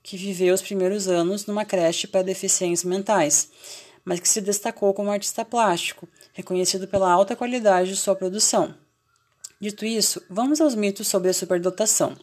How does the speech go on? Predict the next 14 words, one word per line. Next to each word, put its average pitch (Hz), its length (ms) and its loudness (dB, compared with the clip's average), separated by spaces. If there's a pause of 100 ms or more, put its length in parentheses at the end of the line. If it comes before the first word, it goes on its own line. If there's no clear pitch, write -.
(1040)
Os - 80 -10
superdotados 285 720 2
têm 247 160 -4
recursos 208 500 -2
intelectuais 190 640 0
suficientes 202 760 0
para 180 180 0
desenvolver 175 800 -2
por 190 120 -6
conta 185 240 -4
própria 175 320 0
o 175 40 -2
seu 175 100 -4
potencial? 170 720 2